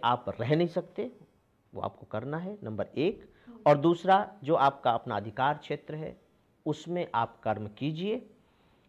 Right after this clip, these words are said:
Speaker 1: फल देना दूसरे का काम है,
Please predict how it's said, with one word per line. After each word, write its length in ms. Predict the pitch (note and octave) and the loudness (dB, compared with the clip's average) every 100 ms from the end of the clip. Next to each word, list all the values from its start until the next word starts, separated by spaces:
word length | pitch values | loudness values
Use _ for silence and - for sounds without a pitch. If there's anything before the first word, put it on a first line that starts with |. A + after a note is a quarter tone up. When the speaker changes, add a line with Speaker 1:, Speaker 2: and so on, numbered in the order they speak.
| _ _ - - | _ _ 0 8
Speaker 1:
फल 360 | F3+ G#3 F#3+ - | 8 8 2 -8
देना 380 | B2 C#3+ C#3+ C#3+ | -2 0 2 2
दूसरे 440 | A#2+ C3 B2+ D#3 | 0 -4 -4 -4
का 140 | D#3 D3 | -2 -2
काम 300 | D3 D3 D3+ | -2 -4 -4
है, 240 | D#3 E3+ | -8 -12